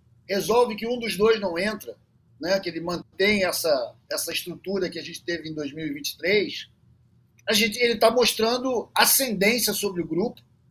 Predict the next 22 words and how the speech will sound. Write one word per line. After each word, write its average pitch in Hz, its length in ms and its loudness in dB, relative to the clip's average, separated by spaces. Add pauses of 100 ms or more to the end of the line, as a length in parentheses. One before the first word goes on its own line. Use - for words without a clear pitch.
(340)
e 233 80 -8
de 220 120 -4
que 247 120 -2
ele 262 220 10
é 262 120 10
invulnerável 240 840 6
às 240 80 6
pressões 233 880 -2 (240)
do 226 80 -4
lado 226 280 4
de 220 80 -6
fora. 165 460 2 (460)
Ele 180 140 -6
se 202 180 -2
fortalece 185 920 2
como 170 240 -8
comandante. 160 840 -2 (760)
Mas 285 520 4
o 269 120 -8
comandante, 254 680 2
mesmo 208 400 0
forte, - 600 -2